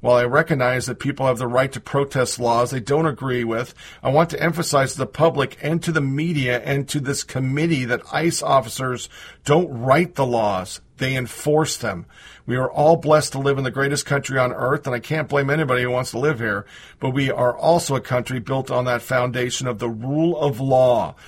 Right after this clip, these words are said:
Those who choose to enter this country illegally, which is a crime, a federal crime, or to overstay their visa, have knowingly chosen to break the law. It was Obama.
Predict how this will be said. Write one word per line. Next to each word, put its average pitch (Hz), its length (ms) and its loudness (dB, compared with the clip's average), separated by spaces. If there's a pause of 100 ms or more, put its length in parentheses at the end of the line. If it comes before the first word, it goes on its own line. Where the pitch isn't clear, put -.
(240)
Those 127 260 2
who 160 100 0
choose 165 320 0
to - 180 -4
enter 165 220 0
this 156 160 -2
country 160 400 0
illegally, 127 540 -2
which 123 180 -6
is 113 140 -6
a 147 40 -2
crime, 139 720 0 (300)
a 113 60 0
federal 165 640 4
crime, 110 540 -2 (280)
or 127 140 -2
to 135 120 2
overstay 160 680 2
their 160 140 2
visa, 123 640 -2 (280)
have 131 220 0
knowingly 185 560 2
chosen 127 600 0 (240)
to 139 160 0
break 123 600 -2 (220)
the 127 140 2
law. 135 800 10 (2750)
It - 220 -10
was 123 140 -8
Obama. 151 960 8